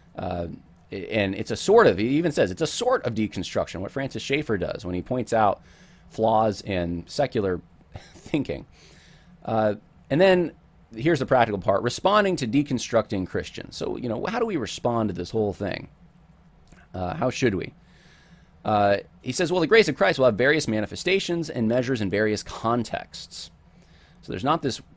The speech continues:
one-size-fits-all, uh, approach to this.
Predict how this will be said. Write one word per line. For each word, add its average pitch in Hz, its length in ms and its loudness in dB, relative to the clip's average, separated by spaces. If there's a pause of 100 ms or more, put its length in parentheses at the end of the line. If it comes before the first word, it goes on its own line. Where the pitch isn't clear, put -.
one-size-fits-all, 113 1080 0 (640)
uh, - 160 -6
approach - 520 0
to 87 100 -4
this. - 400 -6